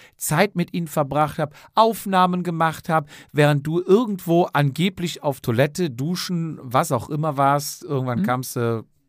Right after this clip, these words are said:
Speaker 1: frisch gestriegelt,
Speaker 2: Ja.
Speaker 1: wohlgenährt, ein Tinto de Verano in der Hand.
Speaker 2: Nee, den hab ich doch da erst angezündet.
Speaker 1: Also, ja.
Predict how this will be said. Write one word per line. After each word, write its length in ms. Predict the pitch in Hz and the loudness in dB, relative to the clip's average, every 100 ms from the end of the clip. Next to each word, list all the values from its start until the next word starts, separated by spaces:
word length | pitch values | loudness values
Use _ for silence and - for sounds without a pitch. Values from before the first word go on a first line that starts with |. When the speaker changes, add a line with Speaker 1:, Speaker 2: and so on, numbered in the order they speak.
| _ _ _ _ _ _ _ _ | _ _ _ _ _ _ _ _
Speaker 1:
frisch 360 | - - 247 - | -20 -6 -4 -4
gestriegelt, 600 | 170 - 151 180 170 175 - | -6 -6 -4 -2 -2 -4 -4
Speaker 2:
Ja. 220 | 220 202 240 - | -2 -2 -4 -10
Speaker 1:
wohlgenährt, 1000 | 135 202 294 214 180 175 175 175 180 - _ _ - | 2 4 6 2 0 2 2 2 0 -6 _ _ -8
ein 100 | 190 | -2
Tinto 260 | 254 262 | 0 0
de 120 | 190 160 | 0 2
Verano 460 | 147 123 135 151 | 2 4 4 2
in 120 | 151 | 0
der 140 | 143 123 | 0 0
Hand. 200 | 131 143 | 0 4
Speaker 2:
Nee, 120 | 190 | 6
den 100 | 165 | 6
hab 60 | 175 | 4
ich 60 | 160 | 2
doch 80 | |
da 120 | 151 147 | 2 2
erst 140 | 131 | 0
angezündet. 760 | 143 139 113 - 120 107 101 _ _ _ | -2 -4 -6 -10 -6 -6 -8 _ _ _
Speaker 1:
Also, 440 | 131 120 107 98 - _ | -14 -12 -12 -14 -16 _
ja. 220 | 110 107 | -6 -6